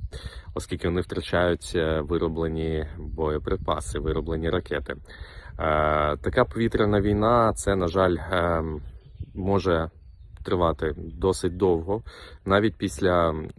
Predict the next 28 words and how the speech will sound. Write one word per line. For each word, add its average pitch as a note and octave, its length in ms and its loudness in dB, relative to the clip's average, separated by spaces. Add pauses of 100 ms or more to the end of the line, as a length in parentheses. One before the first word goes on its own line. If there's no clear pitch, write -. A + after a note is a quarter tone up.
(280)
виходу E2+ 1000 2
нашого E2+ 400 0
на E2 160 0
кордони F2 400 0
дев'яносто E2 360 -2
першого E2+ 360 -2
року, F#2+ 300 2
якщо E2+ 260 -2
нічого E2 340 -4
не E2 120 0
зміниться E2 500 -2
в D#2 60 -4
режимі E2 420 0
нашого D#2 360 -4
ворога, G2 420 2 (460)
вони G2 180 2
можуть F#2 320 0
продовжувати F2 640 0
таку D#2 280 -6
тактику D#2 460 -2
повітряного D#2+ 580 0
терору G2 500 2 (120)
і F#2 100 -2
накопичувати E2 600 -2
сили E2 260 -4
для D#2 220 -2
реваншу. D#2 760 -6 (960)
Відповідно, F2 640 2